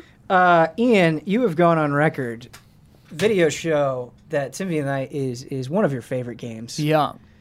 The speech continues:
Speaker 1: Not your favorite. It's, like,
Speaker 2: That's
Speaker 1: sec-
Speaker 2: probably my favorite.
Speaker 1: Is it your favorite of all
Speaker 2: Uh,
Speaker 1: time?
Speaker 2: maybe Bloodborne's unseated it, but it's, like, it's, it's, like, a close
Speaker 1: It's up
Speaker 2: race.
Speaker 1: there. Yeah.
Speaker 2: Yeah.
Speaker 1: Uh,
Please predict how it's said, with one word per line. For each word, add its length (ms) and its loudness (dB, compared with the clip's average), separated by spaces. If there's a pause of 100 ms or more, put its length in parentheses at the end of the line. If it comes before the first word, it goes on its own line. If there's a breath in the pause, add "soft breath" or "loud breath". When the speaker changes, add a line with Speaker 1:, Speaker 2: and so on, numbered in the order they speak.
(320 soft breath)
Speaker 1:
Not 200 2
your 80 4
favorite. 580 2
It's, 160 -14
like, 220 6
Speaker 2:
That's 100 4
Speaker 1:
sec- 180 4
Speaker 2:
probably 320 4
my 180 2
favorite. 260 0
Speaker 1:
Is 80 2
it 80 0
your 100 0
favorite 380 2
of 80 -4
all 160 2
Speaker 2:
Uh, 220 6
Speaker 1:
time? 100 -2
Speaker 2:
maybe 260 4
Bloodborne's 720 2
unseated 560 -6
it, 100 -16
but 140 -6
it's, 180 -8
like, 260 -4 (120)
it's, 240 -10 (160)
it's, 220 -2
like, 180 0
a 80 -8
close 580 -4
Speaker 1:
It's 200 2
up 80 6
Speaker 2:
race. 100 -8
Speaker 1:
there. 240 -4 (140)
Yeah. 240 -2 (340 soft breath)
Speaker 2:
Yeah. 140 -2
Speaker 1:
Uh, 260 6